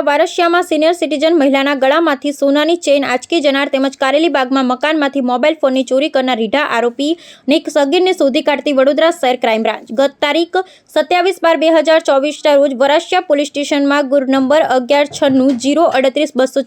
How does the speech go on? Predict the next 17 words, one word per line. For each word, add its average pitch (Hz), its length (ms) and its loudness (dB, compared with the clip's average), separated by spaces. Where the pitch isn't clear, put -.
ચાલીસ 240 300 0
ત્રણસો 269 400 0
બાસઠ 277 360 -2
બે 262 160 4
હજાર 254 200 0
ચોવીસ 247 400 -4
બીએનએસ 311 460 0
કલમ 285 260 0
ત્રણસો 247 380 -2
ચાર 247 120 0
બે, 294 160 0
ચોપન 370 400 0
મુજબ 339 360 2
ચેન્જ 359 280 0
સ્નેચિંગનો 311 440 0
ગુનો 277 300 2
રજિસ્ટર 247 340 -2